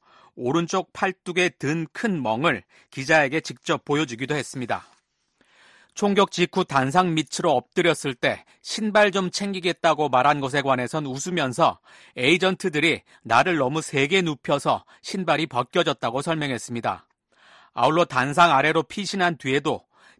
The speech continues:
지지자들과 계속 대화하고 싶었지만 요원들이 반대해 이루어지지 못했다고 밝혔습니다.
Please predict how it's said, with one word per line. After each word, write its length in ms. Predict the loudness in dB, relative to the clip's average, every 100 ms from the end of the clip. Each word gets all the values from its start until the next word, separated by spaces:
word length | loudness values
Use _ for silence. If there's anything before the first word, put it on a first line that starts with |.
| -6
지지자들과 720 | -4 -4 2 2 2 0 0
계속 500 | 0 -4 -2 -4 -6
대화하고 540 | -4 2 4 4 2
싶었지만 640 | -6 -4 -6 -4 -2 -2 -4 _ -20 _
요원들이 500 | -4 2 2 2 -2
반대해 680 | 0 -2 -2 0 0 0 -4 _ -8
이루어지지 460 | -2 -2 -2 -6
못했다고 560 | -6 -4 -2 -2 -2 -2
밝혔습니다. 760 | -2 -2 -8 -8 -6 -6 -8